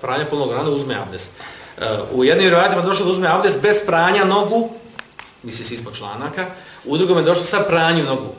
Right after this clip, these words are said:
ispod članaka. E, onda nakon toga bi, znači, e, oprao bi glavu, na način kako smo rekli, znači, da opravi glavu, onaj koji ima kosu, ko nema kosu, uglavnom, znači, na glavu bi posebno prosu-, posao tri puta,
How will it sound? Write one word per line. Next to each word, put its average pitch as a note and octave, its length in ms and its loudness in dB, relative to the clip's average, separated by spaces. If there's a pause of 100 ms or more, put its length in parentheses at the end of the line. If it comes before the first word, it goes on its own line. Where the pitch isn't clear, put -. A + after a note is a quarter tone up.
(220)
ispod - 240 -12
članaka. F2+ 380 -14 (480)
E, A#3 260 0
onda G3 260 4
nakon G#3 440 2
toga G#3+ 240 6
bi, F#3+ 100 4
znači, F3+ 320 2
e, - 440 -10 (480)
oprao F3+ 420 4
bi C#3 160 0
glavu, D3 760 2 (440)
na C3 160 -8
način C#3 320 -2
kako D#3 120 -6
smo C#3 100 -4
rekli, C3 160 -2
znači, G2+ 260 -12
da A2+ 80 -6
opravi A#2+ 260 -2
glavu, E3 440 0 (320)
onaj C3 280 -2
koji A#2+ 120 0
ima C3+ 200 -4
kosu, C#3 220 -4
ko B2 80 -4
nema A#2+ 160 -4
kosu, D#3+ 240 0
uglavnom, E3 300 2
znači, E3 240 2
na D3+ 140 -2
glavu F3 340 4
bi D#3+ 100 -2
posebno G3+ 480 4
prosu-, C#3+ 480 0 (200)
posao C#3+ 280 0
tri C#3 280 -6
puta, D3 460 0